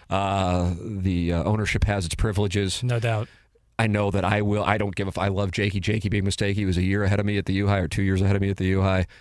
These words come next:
Speaker 1: If he's in the weeds looking for his ball for four minutes, I'm gonna, "Brother,
Speaker 2: <laughs> Let's, let's drop one.
Speaker 1: we gotta go.
Speaker 2: Yeah.
Speaker 1: We gotta go." Poor motherfucker's behind us.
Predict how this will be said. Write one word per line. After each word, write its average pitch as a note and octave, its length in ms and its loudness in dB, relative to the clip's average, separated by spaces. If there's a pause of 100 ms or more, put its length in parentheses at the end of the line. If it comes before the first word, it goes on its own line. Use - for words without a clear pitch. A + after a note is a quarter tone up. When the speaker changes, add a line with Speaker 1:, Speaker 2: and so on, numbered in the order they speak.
(200)
Speaker 1:
If G2 80 -8
he's A#2 180 0
in A2 80 0
the G2+ 60 -2 (320)
weeds G#2+ 340 0
looking G#2+ 200 0
for G2+ 100 -4
his F#2+ 100 0
ball G2+ 280 0
for G2 100 -4
four G2+ 300 -2
minutes, G2 280 -2
I'm F#2 60 -4
gonna, F#2 120 -2 (140)
"Brother, F#2+ 600 -4
Speaker 2:
<laughs> - 80 -14
Let's, C#3 720 -2
let's - 300 -4
drop C3 320 -2
one. B2 160 2
Speaker 1:
we A#2+ 60 2
gotta G2+ 220 2
go. F#2+ 380 0
Speaker 2:
Yeah. A#2+ 220 -2
Speaker 1:
We F#2 100 0
gotta F#2+ 240 0
go." F#2 320 -2 (220)
Poor A#2 180 0
motherfucker's F#2+ 460 -2
behind F2+ 300 0
us. F2 120 -4